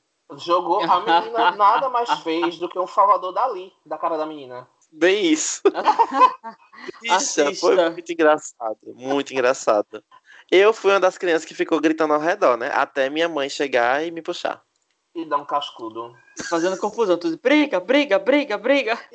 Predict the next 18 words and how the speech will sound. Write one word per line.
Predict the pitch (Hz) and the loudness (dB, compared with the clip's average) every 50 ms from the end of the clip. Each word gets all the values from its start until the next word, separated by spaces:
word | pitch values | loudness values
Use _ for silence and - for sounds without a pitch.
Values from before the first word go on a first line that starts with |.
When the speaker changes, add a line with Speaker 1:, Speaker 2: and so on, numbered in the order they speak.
| - - | -20 -20
Speaker 2:
Isso. | 196 - - _ _ _ _ _ _ - | -20 -20 -20 _ _ _ _ _ _ -4
Briga, | 120 151 170 180 156 151 | 0 2 2 2 2 2
Speaker 1:
Só | 135 160 | 2 2
Speaker 2:
briga, | 175 196 202 190 170 156 | 2 2 2 0 -4 -4
briga. | - 190 196 180 151 139 135 | -6 -6 -8 -6 -6 -6 -6
As | 135 131 - _ | -6 -8 -8 _
Speaker 1:
era | 156 151 135 | -2 0 2
Speaker 2:
pirra | 135 127 | 2 0
foi | 131 - - 127 | 0 -2 -4 -2
Speaker 1:
só | 135 156 160 | 0 2 2
as | 170 170 - | 2 0 0
Speaker 2:
uma | 156 | 2
Speaker 1:
pirra | 165 160 | 2 4
Speaker 2:
bola. | 156 151 170 | 4 4 2
Speaker 1:
brigando. | 170 - - 143 156 285 285 320 185 247 | 0 -4 -12 -14 -12 -8 -8 -6 -2 0
Ih! | 349 427 539 571 605 622 622 622 622 605 587 587 571 539 508 480 440 415 392 359 330 320 294 - _ _ _ _ - - - 349 311 | 2 4 4 4 6 6 4 6 6 6 6 8 8 8 6 4 2 -2 -4 -6 -6 -6 -8 -12 _ _ _ _ -20 -6 -2 -2 0
Só | - 175 185 214 240 254 262 277 262 - - - 392 - _ - 415 - _ _ - 403 - - - 330 359 349 | 2 4 4 4 4 2 0 -2 -4 -6 -8 -8 -10 -10 _ -4 -6 -6 _ _ -4 -4 -4 -4 -4 -4 -4 -4
<laughs> | - | -4